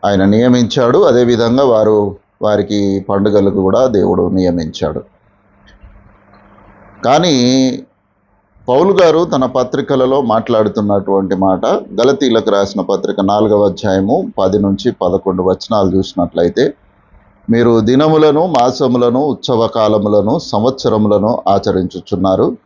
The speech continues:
మీ విషయమై నేను పడిన కష్టము వ్యర్థమైపోవునేమో అని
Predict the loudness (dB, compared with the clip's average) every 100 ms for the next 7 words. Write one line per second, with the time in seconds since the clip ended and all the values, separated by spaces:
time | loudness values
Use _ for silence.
0 | _ _ _ _ _ _ _ _ -2 2
1 | 4 2 2 2 2 2 2 2 2 2
2 | 0 0 -2 -2 -4 -2 0 0 2 0
3 | 0 0 0 0 0 0 0 0 0 0
4 | 0 -2 -4